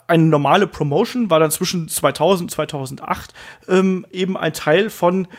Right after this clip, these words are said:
äh, W W, W W F, ähm, hat da eben dann auch große Talente ausgespuckt. Wir haben's grad schon gesagt, Randy Orton, Batista, ähm,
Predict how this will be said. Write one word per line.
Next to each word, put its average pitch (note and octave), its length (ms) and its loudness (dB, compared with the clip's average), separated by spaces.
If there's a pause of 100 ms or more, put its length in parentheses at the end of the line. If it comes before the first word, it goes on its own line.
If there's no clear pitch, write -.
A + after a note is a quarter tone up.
(300)
äh, D#3+ 340 6
W E3 140 -2
W, E3+ 240 -2
W D3+ 200 -6
W E3 80 -4
F, - 380 -6
ähm, D3+ 240 2
hat E3 140 -4
da D3+ 160 4
eben D#3+ 200 -4
dann D#3 120 -2
auch D3 100 -8
große E3 280 -2
Talente C#3+ 340 0
ausgespuckt. - 720 -4
Wir C#3 120 -6
haben's C#3 180 -4
grad C3+ 180 0
schon C#3 80 -2
gesagt, C#3 320 0
Randy B2+ 220 -2
Orton, C3 400 -2
Batista, C#3 640 0 (440)
ähm, C3+ 340 2